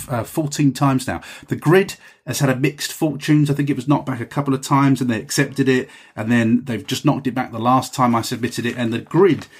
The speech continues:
is now due in again on the tenth of May.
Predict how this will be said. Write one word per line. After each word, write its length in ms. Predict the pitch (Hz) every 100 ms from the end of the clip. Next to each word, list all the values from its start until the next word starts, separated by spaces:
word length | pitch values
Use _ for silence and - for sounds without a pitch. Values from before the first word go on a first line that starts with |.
| - -
is 180 | 123 117
now 360 | 139 135 135 135
due 240 | 113 143 139
in 140 | 135
again 240 | 127 131 123
on 80 | 120
the 80 |
tenth 580 | 120 - 160 143 143 -
of 220 | 120 107
May. 420 | 120 131 107 78